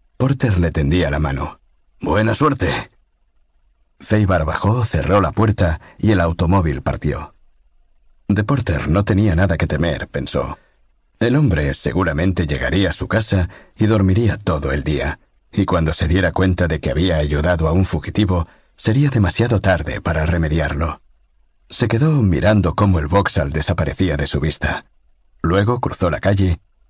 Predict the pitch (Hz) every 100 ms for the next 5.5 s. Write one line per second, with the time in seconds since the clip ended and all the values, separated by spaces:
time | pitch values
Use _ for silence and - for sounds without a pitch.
0 | - 104 98 117 151 127 85 71 - 78
1 | 85 80 87 80 73 80 80 80 87 80
2 | 73 65 92 90 160 - - 90 - -
3 | - _ _ _ - 104 107 101 - 123
4 | 143 - 98 71 58 78 87 69 67 73
5 | 73 67 71 -